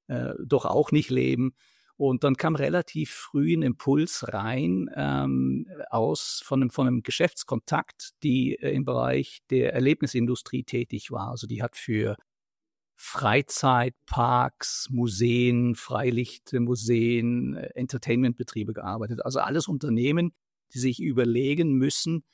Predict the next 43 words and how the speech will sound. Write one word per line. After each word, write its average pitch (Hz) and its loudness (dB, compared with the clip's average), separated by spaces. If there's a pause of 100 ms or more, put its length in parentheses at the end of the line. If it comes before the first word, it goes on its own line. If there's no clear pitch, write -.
(320)
wie 143 -4
kann 160 -4
ich - -2
ein 139 2
gutes 160 -2
Erlebnis 131 0
generieren, 147 2
dass 135 0
Menschen 127 -2
kommen, 160 0 (720)
bleiben 120 -2
und 139 0
auch 131 0
Geld 117 -2
ausgeben. 104 -4 (540)
Und 127 -2
da 113 0
haben 151 4
wir 151 4
relativ 147 2
früh 143 0
gesagt, 127 0
das 131 -4
ist 127 -8
eine 127 -2
ganz 120 -2
spannende 135 -2
Schnittstelle 147 -2
eigentlich 120 -2
zu 143 -6
unserer 127 -2
Sponsoring-Beratung, 123 -2
weil 120 -2
wir 120 0
da 120 -2
ein 117 0
Riesenfeld 127 -2
gesehen 123 2
haben 123 0
im 113 -2
Sport, - -2
dass - -4
man 127 0